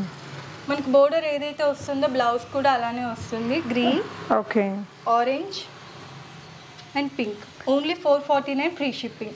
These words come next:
Speaker 2: సూపర్బ్ ఉన్నాయండి కలర్స్ అన్నీ కూడా, really చాలా బాగున్నాయి. మీకు ఏ కలర్ కావాలంటే ఆ కలర్, చాలా లైట్ వెయిట్, మెత్తగా, హ్యాపీగా ఉంటది కట్టుకుంటే కూడా.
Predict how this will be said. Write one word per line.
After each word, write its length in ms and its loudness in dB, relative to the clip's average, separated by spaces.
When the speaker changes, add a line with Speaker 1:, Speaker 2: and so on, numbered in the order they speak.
Speaker 2:
సూపర్బ్ 320 4
ఉన్నాయండి 440 4
కలర్స్ 360 0
అన్నీ 220 2
కూడా, 180 2
really 300 2
చాలా 160 0
బాగున్నాయి. 560 0
మీకు 220 2
ఏ 80 2
కలర్ 240 -2
కావాలంటే 360 0
ఆ 40 -6
కలర్, 360 -6
చాలా 220 4
లైట్ 260 0
వెయిట్, 200 -2
మెత్తగా, 640 -2
హ్యాపీగా 500 4
ఉంటది 260 -2
కట్టుకుంటే 480 0
కూడా. 360 0